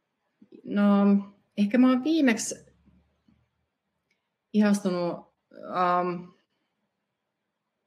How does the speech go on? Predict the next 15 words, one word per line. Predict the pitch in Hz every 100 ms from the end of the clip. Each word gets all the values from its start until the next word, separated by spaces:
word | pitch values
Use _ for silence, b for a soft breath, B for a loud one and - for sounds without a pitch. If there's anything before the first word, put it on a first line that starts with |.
| 208 208
mulla | 247
on | 254
yksi | 320 -
semmonen | - - 202
kokemus, | 220 214 208 180 208
semmonen, | 202 185 180 -
semmonen, | 208 190 180
mi-, | 180
minkä | 196 190
yli | 190 214 175
ei | 160
oikein | 160 170
niinku | 165 165
mikään | 180 190 180 156 147
mene. | 156 160 151 165 170